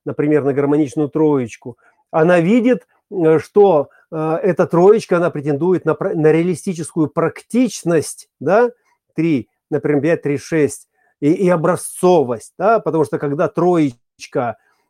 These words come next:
начинает вести себя или звучать как шестая линия, потому что, ну, шестая, она все проецирует как шестую линию. Ты являешься ролевой моделью или ты не являешься ролевой моделью? Вопрос проектора,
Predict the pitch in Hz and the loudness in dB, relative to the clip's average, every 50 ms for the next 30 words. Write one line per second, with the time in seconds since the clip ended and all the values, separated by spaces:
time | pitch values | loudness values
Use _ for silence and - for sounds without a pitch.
0 | _ _ _ _ _ - 135 143 139 - - 170 175 185 175 165 151 139 123 - | _ _ _ _ _ -6 -2 -2 -2 -2 -2 -2 0 0 2 2 2 0 0 -2
1 | 143 139 156 151 - - - 185 190 156 - - 147 135 135 131 147 160 143 151 | -6 -8 -8 -8 -8 -8 -6 -6 -6 -4 -4 -6 -4 -2 -2 -2 -2 -4 -4 -4
2 | 147 127 147 156 175 - - - 175 160 135 117 - 156 135 - - 160 143 - | -4 -4 -4 -6 -6 -6 -4 -2 0 0 0 -2 -4 -6 -6 -4 -6 -6 -6 -6
3 | - - 254 285 277 254 220 196 180 170 147 135 123 - 131 117 - 156 185 190 | -2 0 2 4 6 4 4 2 0 -2 -2 -2 -4 -6 -10 -6 -4 -2 -2 -2
4 | - - 185 151 - - 277 269 240 214 214 214 208 214 - _ _ _ _ - | -2 -4 -6 -6 -2 0 2 4 4 4 4 4 2 0 -2 _ _ _ _ -14
5 | - - - - 233 254 226 160 123 - - 165 170 165 143 - - 220 214 208 | -12 -8 -2 2 4 6 6 6 4 0 0 0 0 0 0 -2 0 0 2 2
6 | 175 156 - _ _ - 156 - - - 160 - - - 185 170 156 143 135 120 | 2 0 -2 _ _ -10 -10 -8 -8 -12 -12 -10 -6 -2 0 0 2 2 0 -4
7 | 120 113 120 - _ - 185 185 185 180 202 233 254 240 - - 220 214 220 220 | -6 -10 -12 -10 _ 0 2 2 4 4 4 4 4 4 4 2 0 0 2 2
8 | 220 226 220 214 214 202 185 214 196 196 185 - 165 165 156 175 180 180 180 175 | 4 4 4 4 2 0 0 0 0 0 0 0 0 0 0 0 0 0 0 0
9 | 175 185 202 190 165 - - 147 139 143 135 135 131 127 127 123 123 117 110 107 | 0 2 0 0 0 -2 -6 -8 -6 -4 -4 -4 -4 -2 -4 -4 -4 -6 -10 -10
10 | 123 135 - 175 190 170 - - _ _ _ _ _ _ - 160 170 185 180 160 | -12 -8 -4 -2 -2 -2 -4 -6 _ _ _ _ _ _ -2 0 2 2 2 0
11 | - - 139 139 139 151 147 | 0 -2 -2 0 0 -2 -2